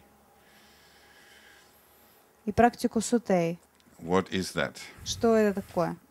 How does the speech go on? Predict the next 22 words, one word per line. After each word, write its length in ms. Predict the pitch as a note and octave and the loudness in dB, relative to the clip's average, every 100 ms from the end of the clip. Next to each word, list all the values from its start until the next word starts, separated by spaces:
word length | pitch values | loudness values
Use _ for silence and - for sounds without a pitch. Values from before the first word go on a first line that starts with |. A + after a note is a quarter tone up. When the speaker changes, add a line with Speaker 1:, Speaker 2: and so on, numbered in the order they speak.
| _ | _
Speaker 2:
Anybody 380 | D2 D2 D2 D2 | -14 -10 -8 -6
any 160 | D2+ E2 | -6 -6
ideas? 600 | G2+ B2 - A2 - - _ - | -8 -12 -16 -16 -20 -20 _ -14
Speaker 1:
Кто-то 260 | - G3 G3 | -8 -6 -6
знает? 380 | F3+ G#3 A#3+ A#3+ _ _ _ _ _ _ _ F#3 F#3 F3+ _ F#3+ G#3+ _ _ _ _ _ _ _ | -4 -2 0 -4 _ _ _ _ _ _ _ -20 -20 -20 _ _ -20 _ _ _ _ _ _ _
Burning 760 | G3 G3+ G3+ G3 F#3 F3+ F3 - | 0 2 2 0 -4 -6 -8 -8
widows. 540 | F#3 A3 G#3+ F#3 - - | -2 0 0 -2 -8 -8
Speaker 2:
Burning 400 | C#2+ D2+ E2 E2 | -4 -2 0 0
the 60 | |
widows, 640 | D#2+ F2 F2 D2+ C2+ - - | 0 2 2 0 -4 -12 -10
yes. 160 | D#2+ C3+ | -8 -4
Speaker 1:
Сжигание 680 | F#3+ G3+ G#3 A3+ A3 G#3 | -2 0 2 2 2 -2
вдов. 380 | G3 E3+ F#3 F3+ | -2 0 0 0
Speaker 2:
Absolutely 340 | E3+ E2+ - D#2+ | -2 -6 -8 -12
correct. 400 | - D#2+ E2 - - | -8 -8 -8 -12 -4
Speaker 1:
Да, 180 | G3+ | -2
абс-, 280 | F#3 - - - _ _ _ _ _ | -2 -4 -14 -16 _ _ _ _ _
абсолютно 460 | G#3+ - G#3+ G#3 G#3 | -16 -8 -4 -4 -4
Speaker 2:
Yeah. 60 | G3 | -4
Speaker 1:
правильно. 360 | G3 F#3+ F3+ F3+ - _ _ _ _ _ _ _ | -2 -2 -4 -10 -14 _ _ _ _ _ _ _
Speaker 2:
Yeah. 140 | - D#3+ | -10 0
Speaker 1:
Сати. 400 | G3+ F#3+ - | 2 2 -4